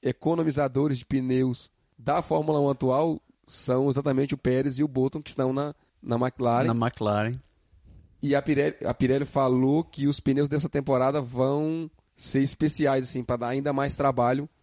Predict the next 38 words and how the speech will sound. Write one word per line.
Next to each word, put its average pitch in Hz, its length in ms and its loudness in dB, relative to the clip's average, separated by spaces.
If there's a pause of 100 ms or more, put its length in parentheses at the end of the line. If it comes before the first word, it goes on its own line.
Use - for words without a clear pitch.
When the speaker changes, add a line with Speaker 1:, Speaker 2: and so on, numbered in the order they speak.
(220)
Speaker 2:
Cacete. - 680 -2
Speaker 1:
às 127 100 0
equipes. 135 380 -2
Tivemos 131 320 -2
aí 135 280 2 (280)
carro 135 240 2
da 135 120 0
Ferrari, 131 600 0
como 139 200 -2
o 131 40 -2
próprio 135 260 -2
carro 135 180 0
da 131 160 0
Mercedes, 139 640 -2
que 127 220 -2 (180)
Speaker 2:
Dois 135 220 0
Speaker 1:
parece 135 80 2
ter, 135 60 -6
Speaker 2:
carros 143 180 2
Speaker 1:
ter 147 80 0
mostrado 135 380 0
uma 135 100 0
evolução 131 600 0
Speaker 2:
monstruosos, 160 1120 0
pelo 127 140 2
Speaker 1:
monstruosa 131 320 0
Speaker 2:
que 120 40 0
eu - 20 0
Speaker 1:
em 117 40 0
relação 135 400 2
Speaker 2:
vi, 131 40 0
Speaker 1:
a, 123 140 0
Speaker 2:
rapaz. - 140 -6
Speaker 1:
ao - 240 -4 (140)
pífio 151 440 0
ano 131 140 -2
passado, 131 500 0
né? 180 100 -8